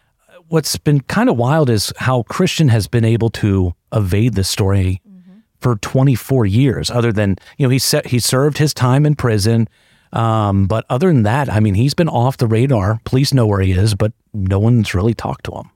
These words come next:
Speaker 2: Yeah, and I mean, he's kind of like a ghost. He, there's no trace of him on social media.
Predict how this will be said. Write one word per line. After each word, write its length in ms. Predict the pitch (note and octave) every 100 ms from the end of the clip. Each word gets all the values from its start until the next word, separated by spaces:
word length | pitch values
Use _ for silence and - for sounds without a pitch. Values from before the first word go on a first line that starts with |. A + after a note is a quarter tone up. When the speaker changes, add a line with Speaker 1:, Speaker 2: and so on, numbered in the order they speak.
| -
Speaker 2:
Yeah, 360 | F#3+ B3+ D#4+ -
and 160 | A3
I 60 | G#3+
mean, 220 | A3 A3
he's 260 | A3 B3+ -
kind 300 | - G#3 D4
of 120 | D4+
like 200 | A#3 G#3+
a 80 | F3+
ghost. 460 | E3+ G3+ E3+ -
He, 240 | - F#3 F3+
there's 240 | G3 G#3
no 100 | A3+
trace 360 | A3 F#3 G3+ B3
of 100 | A3+
him 160 | A3
on 140 | G#3+ A3
social 340 | G#3 G#3 A#3+
media. 540 | G#3 F3 E3 E3 G#3